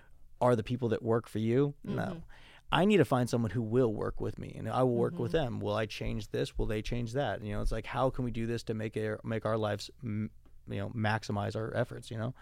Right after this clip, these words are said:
Speaker 2: Yeah.
Speaker 1: So,
Speaker 2: Uplift one another.
Speaker 1: yeah, it's like, I'm trying to grow like a tree. I want you to be on it,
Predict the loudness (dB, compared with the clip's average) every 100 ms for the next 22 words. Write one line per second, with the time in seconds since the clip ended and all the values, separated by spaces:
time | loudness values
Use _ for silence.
0 | -8 -4 -2 -2 -4 -10 8 10 10 6
1 | 2 -4 -4 -4 -4 -4 8 10 10 6
2 | 6 6 6 6 4 6 6 6 2 -2
3 | 0 2 0 -2 0 2 2 0